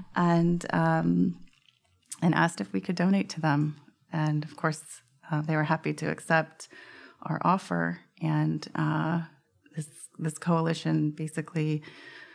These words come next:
um, supports not just researchers,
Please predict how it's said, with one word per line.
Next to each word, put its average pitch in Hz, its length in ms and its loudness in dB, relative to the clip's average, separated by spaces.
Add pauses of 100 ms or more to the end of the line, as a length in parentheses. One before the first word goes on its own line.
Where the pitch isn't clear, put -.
(240)
um, 151 640 0 (560)
supports - 1080 -6
not 160 160 0
just 151 200 -8
researchers, 147 960 -2